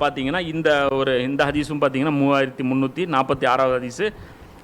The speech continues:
இப்ப அந்த அடிப்படையிலையும் அரபுகளுக்கு கேடு விரைவில் நேரவிருக்குங்கிறது நம்ம வந்து புரிஞ்சுக்க முடியும். இதோடைய ஒரு சீக்வன்ஸ் மட்டும் நமக்கு புரிஞ்சிருச்சு. புரிஞ்சுக்கணும் என்ன அப்படின்னா, அரபுகளை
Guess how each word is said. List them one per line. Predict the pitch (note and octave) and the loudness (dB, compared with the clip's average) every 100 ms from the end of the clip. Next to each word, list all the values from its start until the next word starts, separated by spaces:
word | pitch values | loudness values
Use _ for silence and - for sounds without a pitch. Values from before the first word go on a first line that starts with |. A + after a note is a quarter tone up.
| - | -6
இப்ப | - C3 | 0 2
அந்த | D3+ D#3+ | 4 2
அடிப்படையிலையும் | D#3 D#3 D3 C#3 D#3 F3+ C3 | 2 0 0 0 -2 0 2
அரபுகளுக்கு | D#3+ D#3+ D3 C#3 E3 D#3+ | 2 2 0 -2 -4 -4
கேடு | E3 F3+ E3+ D3 | 0 2 2 2
விரைவில் | C#3+ D#3+ D#3+ D#3 | 4 4 2 0
நேரவிருக்குங்கிறது | C#3+ C#3+ D3 C#3 C3+ C3+ C3 B2+ C#3+ | 2 2 2 0 -2 -2 0 0 0
நம்ம | D#3 C#3+ | 0 2
வந்து | C#3 D#3 | 0 -2
புரிஞ்சுக்க | C#3+ D3 C#3+ C3+ | -4 -2 -2 -2
முடியும். | B2+ A2+ D#3 | -2 -4 0
இதோடைய | F3+ F3 E3 D#3+ C#3+ - - - - | 2 2 2 2 0 -6 -18 -18 -2
ஒரு | E3 A3 G#3 | 2 2 0
சீக்வன்ஸ் | G#3+ G#3 E3 | 0 0 0
மட்டும் | F3+ G3+ | 0 2
நமக்கு | G3 F3 E3 D3 | 2 2 0 0
புரிஞ்சிருச்சு. | E3+ E3 D3 - C3 - - - - - - - | 2 2 0 -2 -10 -16 -20 -20 -20 -20 -20 -2
புரிஞ்சுக்கணும் | E3+ F#3 F3 D3+ | 2 4 4 2
என்ன | C3+ D#3 D#3+ | 2 2 2
அப்படின்னா, | C3+ B2 A#2+ E3 - - - - - - - | 0 0 0 -2 -4 -12 -20 -20 -20 -20 -8
அரபுகளை | - D#3 F#3+ F#3+ E3+ | 0 2 4 4 4